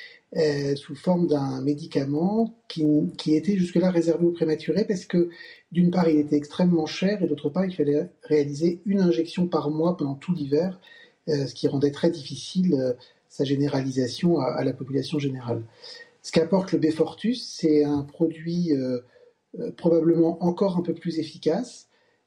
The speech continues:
euh, et qui surtout, euh, ne nécessite qu'une seule injection pour protéger un enfant pendant tout l'hiver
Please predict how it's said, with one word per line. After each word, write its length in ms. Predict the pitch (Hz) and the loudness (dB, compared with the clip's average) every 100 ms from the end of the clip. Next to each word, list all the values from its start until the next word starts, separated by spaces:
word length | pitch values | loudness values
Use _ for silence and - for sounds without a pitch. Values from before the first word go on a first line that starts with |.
| - | -4
euh, 460 | 160 151 139 135 - | 0 2 0 -2 -4
et 120 | 160 | -4
qui 140 | - 180 | -2 -4
surtout, 840 | - 175 - - 214 233 254 - - | 0 -2 -2 -4 0 2 2 0 0
euh, 800 | 165 156 151 143 143 139 139 139 143 | 2 4 4 2 0 -2 -2 -4 0
ne 80 | |
nécessite 480 | 151 160 - - 185 | 2 0 -2 -4 -4
qu'une 200 | - 247 | 0 0
seule 220 | - 220 | 4 2
injection 680 | 196 170 175 - - 185 233 - | 2 0 -2 -6 -2 0 0 -6
pour 280 | - 165 - | -6 -6 -6
protéger 800 | - - 220 202 180 170 160 160 - _ - - - | -2 0 0 -2 -4 0 -2 -2 -14 _ -20 -20 -4
un 160 | 170 | 2
enfant 500 | 165 165 - 170 156 | 2 2 -4 -4 -4
pendant 320 | 147 147 139 139 | -2 -4 -4 -6
tout 200 | - 196 | -4 -4
l'hiver 640 | 180 143 143 147 185 226 | -4 0 2 4 2 0